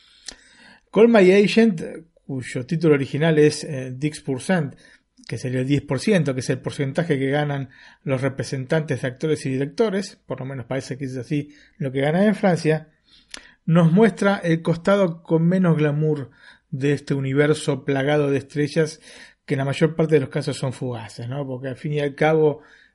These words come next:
esas estrellas indelebles del panorama cinematográfico, eh, son realmente poquitas. Al fin y al cabo tenemos un puñado de estrellas, eh, eh, que no se apagan jamás, ¿no es cierto?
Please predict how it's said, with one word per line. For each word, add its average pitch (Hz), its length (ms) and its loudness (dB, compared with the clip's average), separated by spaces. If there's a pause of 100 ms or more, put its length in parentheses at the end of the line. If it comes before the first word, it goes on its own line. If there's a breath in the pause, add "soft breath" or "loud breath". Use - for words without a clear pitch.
(120)
esas - 480 -8
estrellas 160 640 -4
indelebles 143 880 -2 (420 soft breath)
del 131 320 -6
panorama 143 460 -4
cinematográfico, 156 1160 2 (500 loud breath)
eh, 127 220 -8
son 147 240 -6
realmente 143 360 -4
poquitas. 131 760 -6 (360)
Al 131 140 -8
fin 175 160 0
y 180 60 4
al 165 140 4
cabo 175 420 4
tenemos 156 340 -2
un 165 140 2
puñado 165 480 2
de 147 100 2
estrellas, 160 540 -4 (360 loud breath)
eh, 151 260 -10
eh, 139 340 -8 (240)
que 143 140 -4
no 156 100 2
se 165 140 4
apagan 165 380 -2
jamás, 165 600 -2
¿no 139 120 -10
es 117 80 -12
cierto? 165 600 -6